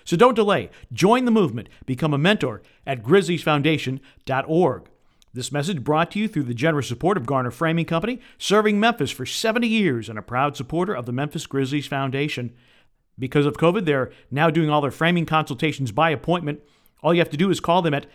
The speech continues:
nine zero one, six eight five, seven seven nine six. Chris Garner and company will take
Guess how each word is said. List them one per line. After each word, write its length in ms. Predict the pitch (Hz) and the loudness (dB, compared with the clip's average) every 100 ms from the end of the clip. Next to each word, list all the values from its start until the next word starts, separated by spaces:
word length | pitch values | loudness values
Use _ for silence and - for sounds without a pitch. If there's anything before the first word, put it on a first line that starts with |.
| _ | _
nine 320 | 123 160 180 | -2 2 2
zero 240 | 147 170 156 | 2 2 2
one, 340 | 143 147 175 - _ | 2 -2 -6 -12 _
six 380 | - - 196 190 | -14 -4 -4 0
eight 180 | 185 143 | 0 0
five, 320 | 143 131 139 156 | 0 0 -2 -6
seven 480 | - - 170 170 175 | -8 -2 0 0 -4
seven 520 | - - 156 143 151 - | -4 0 0 0 -6 -8
nine 420 | 135 135 139 139 | -4 -2 -4 -6
six. 300 | - 156 - | -4 -4 -2
Chris 200 | - 156 | -2 0
Garner 260 | 165 156 160 | 2 0 0
and 100 | 135 | -2
company 240 | 151 170 | -2 0
will 80 | 139 | -2
take 200 | 135 | -2